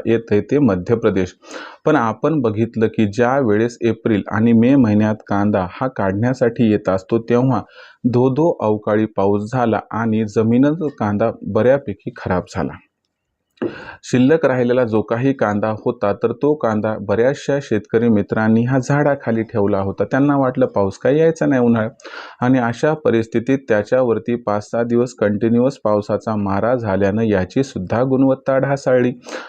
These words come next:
आणि याच्यामुळे कांदा जो चांगल्या गुणवत्तेचा असायला पाहिजे होता त्याच्यापेक्षा जास्त कांदा हा कमी गुणवत्तेचा झाला.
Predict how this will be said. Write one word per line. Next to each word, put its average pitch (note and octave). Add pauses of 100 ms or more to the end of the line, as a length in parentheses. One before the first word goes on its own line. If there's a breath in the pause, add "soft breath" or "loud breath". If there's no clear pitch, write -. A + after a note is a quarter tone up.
(120)
आणि A#2
याच्यामुळे B2
कांदा A#2
जो B2
चांगल्या A#2+
गुणवत्तेचा A2
असायला G2+
पाहिजे G2
होता B2+
त्याच्यापेक्षा A2
जास्त A2+
कांदा G2+
हा A#2+
कमी B2+
गुणवत्तेचा G#2
झाला. A#2